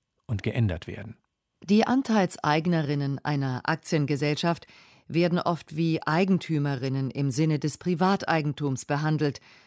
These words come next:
Speaker 2: die die volle Kontrolle über ihr Eigentum hätten, Dabei bringen sie nur einen bestimmten Teil ihres Vermögens in die Firma ein,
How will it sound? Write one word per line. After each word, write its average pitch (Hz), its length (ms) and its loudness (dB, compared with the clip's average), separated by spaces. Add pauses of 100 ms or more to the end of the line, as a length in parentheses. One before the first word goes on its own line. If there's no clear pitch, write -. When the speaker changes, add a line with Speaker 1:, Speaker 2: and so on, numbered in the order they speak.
(260)
Speaker 2:
die 147 100 2
die 135 140 2
volle 151 340 2
Kontrolle 170 640 2
über 135 320 -4
ihr 139 280 -2
Eigentum 143 460 -2
hätten, 147 380 0 (580)
Dabei 165 460 2
bringen 165 360 2
sie 170 160 2
nur 170 280 2
einen 170 240 0
bestimmten 175 560 -4
Teil 202 340 0
ihres 127 340 -6
Vermögens 143 560 0
in 135 140 -2
die 135 100 -2
Firma 147 380 2
ein, 170 240 2